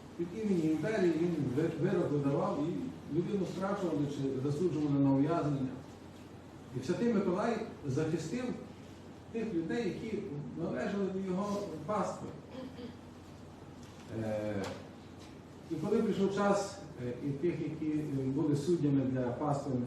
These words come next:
Святого Миколая, їх обрехали, вони були досить порядні, чесні люди, е, воєначальників троє, е, їх обрехали, бо заздрили. І їх вже імператор призначив до страти.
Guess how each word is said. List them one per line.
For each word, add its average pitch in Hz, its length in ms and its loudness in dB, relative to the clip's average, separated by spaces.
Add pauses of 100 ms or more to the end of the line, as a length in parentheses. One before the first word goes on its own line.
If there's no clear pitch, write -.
Святого 139 280 0
Миколая, 147 560 4 (460)
їх 147 100 0 (120)
обрехали, 139 600 4
вони 123 200 2
були 131 240 4
досить 143 320 0
порядні, 139 520 2
чесні 131 360 0
люди, 208 280 0 (720)
е, - 160 -6
воєначальників 135 880 4
троє, 135 280 2 (800)
е, 120 300 2
їх 202 240 0
обрехали, 175 540 2 (120)
бо 151 60 0 (360)
заздрили. 120 460 0 (560)
І - 40 -4
їх 262 220 2 (460)
вже 185 140 2
імператор 165 560 4
призначив 139 500 2
до 131 60 2
страти. 117 440 -2